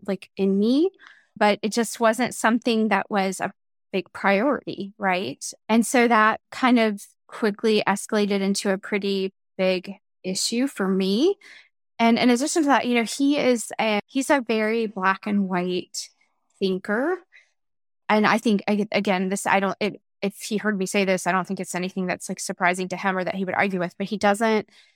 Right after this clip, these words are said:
he doesn't have a ton of emotional intelligence, like, that relating to people, empathy. Those are things that are difficult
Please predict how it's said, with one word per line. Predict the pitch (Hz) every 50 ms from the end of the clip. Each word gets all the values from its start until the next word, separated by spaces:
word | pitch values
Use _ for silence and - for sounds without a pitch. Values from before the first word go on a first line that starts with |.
| _ _ _ _ _ _ _ _ _ _ _
he | - 208 196 240 247
doesn't | 247 247 254 262 233
have | 240 247 226 208
a | 196
ton | - - - - 220 214 220 220
of | 208 185
emotional | 196 190 190 180 180 180 - - 196 175 185
intelligence, | 180 - 196 - - 180 - 175 - 180 170 - - - - -
like, | 208 202 -
that | 202 196 - -
relating | 208 214 208 202 196 185 190 190 226 233 247
to | - 269
people, | - - 277 269 - 269 247 247 - -
empathy. | 208 208 208 208 233 226 - 247 233
Those | 220 208 208 202 208
are | 226
things | 220 - 220 202 202 196
that | - 190
are | 196 190
difficult | - 190 175 - 185 185 - - 175 175 - -